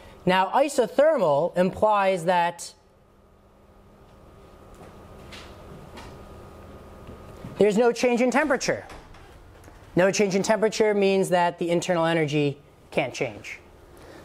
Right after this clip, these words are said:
So from our first law, we quickly see that our heat must be equal to our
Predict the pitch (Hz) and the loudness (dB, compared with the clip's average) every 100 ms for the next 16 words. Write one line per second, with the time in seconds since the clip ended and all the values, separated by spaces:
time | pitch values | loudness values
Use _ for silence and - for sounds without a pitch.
0 | - - 151 175 175 170 - 196 190 262 | -12 -2 0 2 0 0 2 0 2 2
1 | 262 214 202 - 330 226 156 - 151 143 | 2 2 -2 -2 -2 0 -2 -2 2 2
2 | 135 135 - 151 143 139 135 - 175 151 | 2 0 -2 0 0 0 -4 -2 0 0
3 | 151 147 - 143 135 147 147 135 - 139 | 0 -2 -2 -4 -4 -2 0 -2 -2 0
4 | 127 123 117 | 2 2 -2